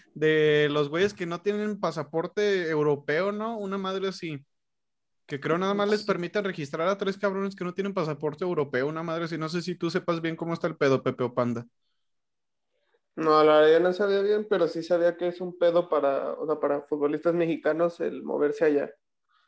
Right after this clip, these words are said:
Speaker 2: por
Speaker 1: Y
Speaker 2: eso mismo.
Speaker 1: y en general para los sudamericanos, güey, porque también el, el Real Madrid, de hecho, traía un pedo de que, que no sabían cómo le iban a hacer en el caso del, de los brasileños que están ahorita en el, en el Madrid, este, Marcelo,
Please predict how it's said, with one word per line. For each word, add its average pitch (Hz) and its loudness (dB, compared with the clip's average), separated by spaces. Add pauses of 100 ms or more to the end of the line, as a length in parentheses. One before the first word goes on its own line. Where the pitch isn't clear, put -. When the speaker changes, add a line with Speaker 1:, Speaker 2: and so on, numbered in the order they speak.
(220)
Speaker 2:
por 147 4
Speaker 1:
Y 147 6
Speaker 2:
eso 147 0
mismo. 135 -4 (280)
Speaker 1:
y 165 4
en 160 6
general 156 6
para 220 6
los 190 6
sudamericanos, 156 0
güey, 160 -4
porque 143 -6
también 156 0
el, 190 0
el 165 0
Real 170 2
Madrid, 202 2
de 202 2
hecho, 208 -6
traía 175 -4
un 196 -8
pedo 196 2
de 196 -2
que, 143 0 (380)
que 139 -8
no 147 0
sabían 196 0
cómo 196 0
le 175 2
iban 190 -2
a 175 -4
hacer 170 -6
en 190 -4
el 160 -8
caso 165 -4
del, 147 -4 (480)
de 147 0
los 143 2
brasileños 147 -2
que 185 -8
están 160 -4
ahorita 180 -4
en 190 -4
el, 143 -2
en 135 -2
el 135 0
Madrid, 139 -2
este, 151 0
Marcelo, 175 -2